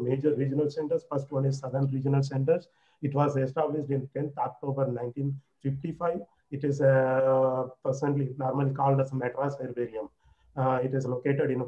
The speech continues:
Coimbatore. And Western Regional Center, uh, is, uh, it is in Pune, uh, established on twelfth December nineteen fifty-five.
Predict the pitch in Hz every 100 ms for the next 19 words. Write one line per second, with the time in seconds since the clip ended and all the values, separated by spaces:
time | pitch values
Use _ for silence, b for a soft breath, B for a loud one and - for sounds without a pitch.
0 | 127 123 131 139 156 170 b b b -
1 | 135 135 139 139 170 160 139 147 151 147
2 | - 139 135 147 - - _ _ 147 139
3 | 135 135 135 135 135 131 - 131 127 123
4 | 131 123 127 127 127 - _ - 143 139
5 | 135 135 123 - - - - - 135 147
6 | 175 B B B _ 131 127 - 139 123
7 | 131 131 120 127 135 139 139 131 135 131
8 | 131 123 120 135 131 127 147 139 160 170